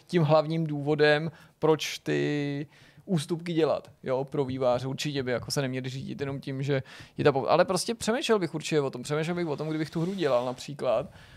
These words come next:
a věděl bych, že pro můj minulej díl nebo pro mý hry obecně vznikají vlastně různý modifikátory,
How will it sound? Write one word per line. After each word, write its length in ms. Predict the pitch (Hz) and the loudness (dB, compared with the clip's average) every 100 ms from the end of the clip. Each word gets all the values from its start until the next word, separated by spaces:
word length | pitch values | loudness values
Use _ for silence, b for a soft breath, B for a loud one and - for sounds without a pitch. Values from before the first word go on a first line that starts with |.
| B B - | B B -4
a 80 | 147 | 4
věděl 360 | 156 156 160 | 6 8 6
bych, 160 | 160 160 | 4 2
že 100 | 156 | 0
pro 220 | - 147 | 4 4
můj 300 | 135 139 165 | 4 -4 -4
minulej 420 | 160 160 156 160 147 | -2 0 4 2 2
díl 360 | 139 147 156 | -6 -2 -2
nebo 200 | 147 139 | -2 -6
pro 160 | 139 147 | -2 -2
mý 160 | 151 151 | -2 -2
hry 120 | 160 | 0
obecně 580 | 143 147 143 160 160 156 | 2 2 2 2 4 2
vznikají 500 | 151 156 147 147 147 | 0 -2 2 2 4
vlastně 300 | 143 143 156 | 0 -2 -4
různý 280 | 151 170 | -4 -2
modifikátory, 1040 | 170 143 135 147 143 131 135 147 131 131 | 0 0 -2 -2 0 0 0 -2 0 -4